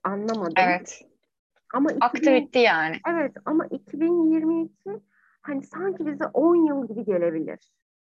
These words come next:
Speaker 1: Yani ben böyle düşünüyorum en azından.
Speaker 2: <laughs>
Speaker 1: Hani bir önceki yılla
Speaker 2: Evet.
Speaker 1: kıyaslarsak. Çünkü o sabitlerdeki etki,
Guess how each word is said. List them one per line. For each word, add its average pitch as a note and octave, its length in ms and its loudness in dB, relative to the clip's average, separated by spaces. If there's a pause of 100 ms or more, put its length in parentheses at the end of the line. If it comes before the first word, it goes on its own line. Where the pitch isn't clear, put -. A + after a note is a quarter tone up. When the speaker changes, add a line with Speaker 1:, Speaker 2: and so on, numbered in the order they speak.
Speaker 1:
Yani G3+ 120 -6
ben F4 220 2
böyle G3+ 300 6
düşünüyorum G3 560 4
en G#3+ 180 4
azından. G#3+ 640 0
Speaker 2:
<laughs> C4 240 0
Speaker 1:
Hani E4 200 2 (600)
bir C#4 140 6
önceki G#3+ 420 0
yılla A3+ 260 0
Speaker 2:
Evet. G3+ 120 -4
Speaker 1:
kıyaslarsak. G3+ 800 -2 (480)
Çünkü C#4 360 -6
o C4 100 0
sabitlerdeki D4 1040 -4
etki, D#4 600 -6